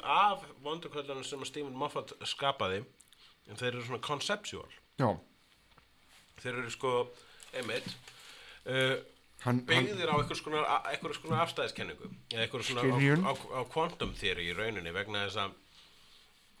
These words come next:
Speaker 2: Quantum
Speaker 1: þeir
Speaker 2: theory?
Speaker 1: Já, þeir eru svo, hérna, fastir í, eh, constant quantum flux, eh,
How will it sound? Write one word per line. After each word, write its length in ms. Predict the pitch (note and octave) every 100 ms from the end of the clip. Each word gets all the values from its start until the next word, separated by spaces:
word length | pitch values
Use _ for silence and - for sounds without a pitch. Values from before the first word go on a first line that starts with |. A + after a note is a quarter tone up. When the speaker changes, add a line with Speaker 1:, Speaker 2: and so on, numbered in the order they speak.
| -
Speaker 2:
Quantum 460 | - D3+ B2 - B2
Speaker 1:
þeir 80 | -
Speaker 2:
theory? 300 | A2 G#2+ C3 - - -
Speaker 1:
Já, 160 | B2 G2+
þeir 200 | G#2+ B2+ C3
eru 80 | C#3+
svo, 160 | C#3+ B2+ -
hérna, 460 | C#3+ C#3 - C3+ C3 B2+ B2+
fastir 600 | - D#3 - - - G#2+ - -
í, 340 | A#2+ A#2+ A#2+ -
eh, 120 | A2+ A#2
constant 460 | - C3+ - A#2 -
quantum 360 | C#3 C3 - A#2
flux, 600 | - B2+ - - - - _ - - _ - - - -
eh, 320 | G#2 G2